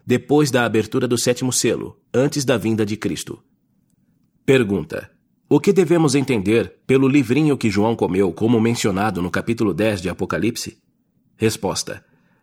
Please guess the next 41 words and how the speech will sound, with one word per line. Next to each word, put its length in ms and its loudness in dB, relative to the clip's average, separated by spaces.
devemos 400 4
entender 540 2
que 200 2
era 220 0
uma 200 2
missão 440 0
e 140 0
uma 220 4
ordem 360 0
para 240 -2
ele 200 2
reunir 480 2
as 140 -2
tribos 360 -2
de 140 0
Israel. 580 -4
Eis 220 2
que 240 2
este 400 -2
é 80 -2
Elias, 720 -2
o 100 -2
qual, 420 -2
como 240 0
está 240 -2
escrito, 580 -4
deve 240 0
vir 240 0
restaurar 560 -2
todas 300 -2
as 120 -2
coisas. 480 -4
Pergunta: 580 -2
o 100 0
que 100 0
se 120 2
deve 280 4
entender 560 2
pelas 300 0
duas 260 4
testemunhas 720 -2